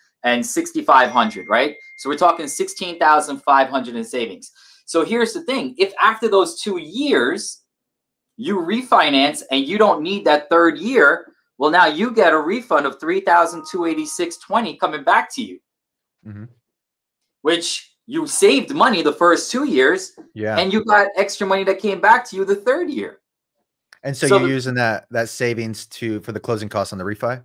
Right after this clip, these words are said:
Speaker 2: or what's
Speaker 1: You
Speaker 2: that
Speaker 1: can
Speaker 2: looking
Speaker 1: use it
Speaker 2: like?
Speaker 1: for the, yeah, exactly. You use it for the, for the closing costs on the refi. So at the end of the day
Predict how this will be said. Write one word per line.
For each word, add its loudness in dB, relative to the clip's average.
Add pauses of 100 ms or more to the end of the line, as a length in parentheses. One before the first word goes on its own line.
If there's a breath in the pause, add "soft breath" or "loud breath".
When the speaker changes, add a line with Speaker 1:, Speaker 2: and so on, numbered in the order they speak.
Speaker 2:
or -6
what's -10
Speaker 1:
You -6
Speaker 2:
that -4
Speaker 1:
can -2
Speaker 2:
looking 0
Speaker 1:
use -4
it -8
Speaker 2:
like? -8
Speaker 1:
for -8
the, -12
yeah, 2
exactly. 0
You -6
use -2
it -10
for -2
the, 0
for -4
the 0
closing -4
costs 0
on -8
the -10
refi. -10 (400)
So 4
at 6
the 2
end 2
of -2
the -4
day 0